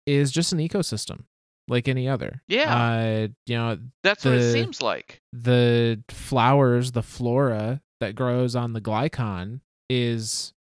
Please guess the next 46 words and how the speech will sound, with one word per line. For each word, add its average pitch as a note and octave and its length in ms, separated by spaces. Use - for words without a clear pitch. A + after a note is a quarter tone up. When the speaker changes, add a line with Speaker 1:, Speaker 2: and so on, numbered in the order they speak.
Speaker 1:
seems C3 340
to C3 120
inherently A#2 420
Speaker 2:
They're B2 60
just A2 100
Speaker 1:
be A#2 60
Speaker 2:
dark B2 160
Speaker 1:
tied A2+ 160
Speaker 2:
flowers. D3+ 180
Speaker 1:
to D#2 80
dark G#2+ 320
energy, G2+ 480
but - 140
that E3+ 120
doesn't B2+ 280
mean A#2+ 180
that A2 140
they're A#2 120
working G#2 300
Speaker 2:
Yeah. A#3+ 140
Speaker 1:
for A2 160
the F2 100
witness. B2 640
And B2 100
I B2+ 100
think C3+ 200
the B2+ 80
same A2+ 280
can - 120
be F3+ 60
Speaker 2:
Right. G#3 180
Speaker 1:
applied A#2+ 160
Speaker 2:
It - 60
doesn't G#3+ 180
Speaker 1:
to G#3+ 40
the G#3+ 60
Speaker 2:
mean G#3+ 80
that G3+ 120
they're F#3 100
Speaker 1:
worms. D#3+ 100
Speaker 2:
evil. F3 480
It C3 80
doesn't F3+ 240
mean F#3 160
that, F3 140
yeah, G#3 520